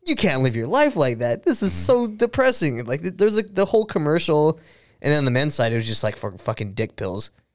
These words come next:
Speaker 1: I think it's
Speaker 2: Yeah.
Speaker 1: called Hers and Hims. I
Speaker 2: Yeah,
Speaker 1: don't,
Speaker 2: it's
Speaker 1: I
Speaker 2: for hair loss and your dick.
Speaker 1: Yeah.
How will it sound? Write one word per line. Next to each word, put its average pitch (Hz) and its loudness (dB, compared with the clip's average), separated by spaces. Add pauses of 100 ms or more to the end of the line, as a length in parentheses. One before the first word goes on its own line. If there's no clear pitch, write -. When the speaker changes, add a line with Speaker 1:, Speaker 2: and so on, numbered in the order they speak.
(760)
Speaker 1:
I 139 2
think 170 2
it's 160 0
Speaker 2:
Yeah. - -6
Speaker 1:
called 139 2
Hers 143 2
and 117 -2
Hims. 107 -4 (120)
I 131 -2
Speaker 2:
Yeah, 156 4
Speaker 1:
don't, 151 0
Speaker 2:
it's 131 -2
Speaker 1:
I - -6
Speaker 2:
for 101 0
hair 101 0
loss 95 0
and 73 -8
your 82 -10
dick. 73 -8
Speaker 1:
Yeah. 120 0